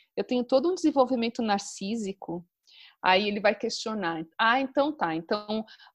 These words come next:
ah, amarás a teu próximo como este te ama." Não, eu tenho alguns inimigos. E eu não posso amar, por exemplo, o meu pai como eu amo, sei lá,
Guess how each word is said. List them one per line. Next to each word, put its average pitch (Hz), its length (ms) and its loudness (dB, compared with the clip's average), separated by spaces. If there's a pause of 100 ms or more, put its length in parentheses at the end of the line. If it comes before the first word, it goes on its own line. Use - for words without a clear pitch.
ah, 202 280 4
amarás 233 680 6
a 277 80 4
teu 240 180 2
próximo 254 600 4
como 262 260 2 (220)
este 277 380 4
te - 260 0
ama." 190 520 2 (420)
Não, 320 640 4 (280)
eu 339 80 6
tenho 349 220 4
alguns 226 380 4
inimigos. 208 1040 -2 (460)
E 233 60 2
eu 269 100 8
não 302 160 0
posso 311 460 4
amar, 214 400 2
por 202 120 -2
exemplo, 190 460 -2
o - 20 -6
meu 185 200 0
pai 214 680 0 (100)
como 226 280 2
eu 247 200 6
amo, 262 800 2
sei 185 260 -2
lá, 285 340 2